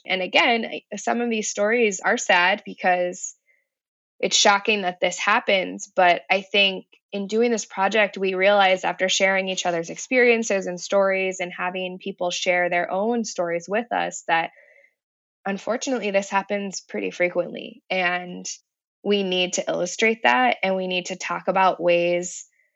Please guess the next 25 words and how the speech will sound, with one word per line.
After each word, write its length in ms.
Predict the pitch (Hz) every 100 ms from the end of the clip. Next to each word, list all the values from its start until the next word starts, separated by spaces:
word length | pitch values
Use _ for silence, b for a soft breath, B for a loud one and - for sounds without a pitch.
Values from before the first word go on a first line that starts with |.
| _ -
to 100 | 214
make 220 | 190 175
it 100 | 180
stop 500 | - - 170 160 - _ _ _ _
and 140 | 196 196
to 100 | 180
draw 280 | 185 165
people's 400 | 170 180 175 175
attention. 640 | 170 - 160 165 - - 202
Because 340 | 196 185 196 185
I 100 | 190
think 240 | 208 190
in 160 | 185 240
this 260 | 285 -
case 300 | - 196 180
particularly, 960 | - 185 214 240 226 185 180 170 175 B B B B _ -
it 120 | 202
could 140 | 262
have 100 | 247
been 200 | 208 196
that 120 | 190
the 80 | 190
clinical 440 | 185 190 180 185 180
supervisor 680 | 180 180 180 175 175 180
was 320 | 175 170 -